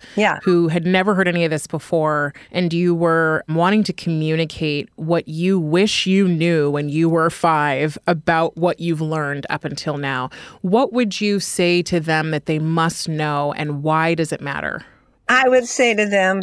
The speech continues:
Speaker 1: "Put your hand in your heart. You know, where do you live? Where is your deepest sense?" And they always know that intuitively. And I would say, "Okay, that's your power center." And so when you feel hurt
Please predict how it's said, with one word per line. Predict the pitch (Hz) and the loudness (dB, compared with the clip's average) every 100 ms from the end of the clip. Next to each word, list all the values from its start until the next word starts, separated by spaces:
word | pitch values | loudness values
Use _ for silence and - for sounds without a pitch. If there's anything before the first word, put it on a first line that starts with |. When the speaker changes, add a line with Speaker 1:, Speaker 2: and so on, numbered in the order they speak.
| - | -4
Speaker 1:
"Put | 233 - | -4 -2
your | 285 | 0
hand | 240 208 214 | 2 2 2
in | 208 | 2
your | 190 196 | 2 -2
heart. | 139 156 - - - - - | -2 -4 -4 -8 -14 -16 -4
You | 180 | 0
know, | 175 | 2
where | 190 240 247 | 2 2 2
do | 220 | 0
you | 190 190 185 | 0 0 0
live? | 175 160 127 - - | 2 2 2 0 -4
Where | 185 202 | -2 0
is | 214 190 | 0 -2
your | 180 170 | -2 -2
deepest | 151 170 - 160 - | -2 -4 -4 -8 -6
sense?" | 135 135 - | -6 -6 -6
And | 156 | -2
they | 147 147 143 - | -2 -2 -6 -6
always | 131 135 135 - | -4 -2 -6 -8
know | 156 135 127 131 | -6 -4 -4 -2
that | 165 233 277 | -2 -4 -8
intuitively. | 156 139 - 143 139 139 - 202 247 - _ - | -8 -8 -8 -8 -6 -8 -6 -4 -4 -10 _ -2
And | 196 196 | 2 2
I | 190 | 2
would | 190 | 0
say, | - 202 180 | -2 -2 0
"Okay, | 202 196 208 147 143 _ 170 | -2 -4 -4 -4 -4 _ -4
that's | 208 262 - | -2 -2 -2
your | 247 | -4
power | - - 175 185 202 | -4 -10 -6 -6 -6
center." | 185 - 147 131 - 131 _ _ | -10 -6 -6 -6 -10 -14 _ _
And | 180 180 | -6 -4
so | 185 175 | -2 0
when | 180 208 | 0 0
you | 233 | -2
feel | - 220 196 185 175 - | -4 0 2 2 0 -4
hurt | - - 156 147 | -10 -4 -2 -2